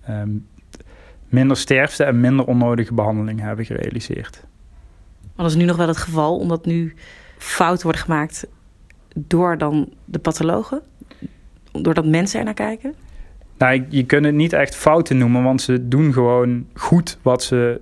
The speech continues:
Speaker 1: wat, wat we nu weten. Je kan mensen niet verwijten dat ze dingen doen waar we nu nog geen weet van, van hebben. Eh, dus wat we hopen is gewoon hun kennis te vergroten, waardoor het beter gedaan kan worden.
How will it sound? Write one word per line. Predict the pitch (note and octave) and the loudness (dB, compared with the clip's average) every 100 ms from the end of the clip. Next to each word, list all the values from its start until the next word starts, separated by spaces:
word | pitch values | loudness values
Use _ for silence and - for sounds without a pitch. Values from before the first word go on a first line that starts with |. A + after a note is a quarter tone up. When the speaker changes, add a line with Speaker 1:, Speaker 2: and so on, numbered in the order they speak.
| - | -2
Speaker 1:
wat, | B2+ B2 | -2 0
wat | B2+ B2 | 2 2
we | B2 | 4
nu | B2 B2 | 2 4
weten. | B2 D3 A#2+ A2 A2 - | 4 2 0 -4 -6 -6
Je | - A#2 | -2 0
kan | A#2+ A#2+ | 2 4
mensen | B2 B2 - B2 | 4 2 2 2
niet | C3 | 2
verwijten | - A#2+ A#2+ C3 B2+ | 2 2 4 2 0
dat | A#2+ A#2+ | 0 0
ze | - A#2+ A#2+ A#2+ - - - | 0 0 0 -2 -6 -20 -12
dingen | A#2+ B2+ C3 | 0 2 2
doen | A#2+ C3 B2 A2+ | 2 2 2 2
waar | A#2+ A#2+ | 2 4
we | |
nu | B2 C3 | 4 4
nog | B2 | 2
geen | - A#2+ | 0 2
weet | B2 C3+ | 2 0
van, | - A#2 G#2+ G2+ - - | -2 -4 -4 -6 -12 -14
van | - A2+ | -4 -4
hebben. | G2 A2 A2 - - - - - - - | -2 -4 -4 -18 -20 -20 -20 -20 -20 -6
Eh, | A2+ G#2 G#2 | -2 -2 -2
dus | - A2+ | -2 0
wat | A#2+ | 0
we | A2+ | 2
hopen | A2+ D#3 C#3+ | 2 2 0
is | A#2 | -2
gewoon | - A#2+ A2 | 0 0 2
hun | A#2 | 0
kennis | A2 C#3+ D3+ - | 2 2 2 -2
te | A2+ | -4
vergroten, | A2 A2+ A2 B2+ | -2 -2 -2 0
waardoor | A#2+ A2 A2+ A2+ - - - - - | -2 0 0 0 -4 -20 -20 -20 -6
het | A#2+ - | -6 0
beter | C3 C#3+ E3+ A2 - - | 2 2 2 -2 -4 -14
gedaan | - B2+ B2 C3+ C#3+ | -6 0 2 2 2
kan | A2+ G2+ | -2 -2
worden. | G2 - D3+ | -4 -6 -10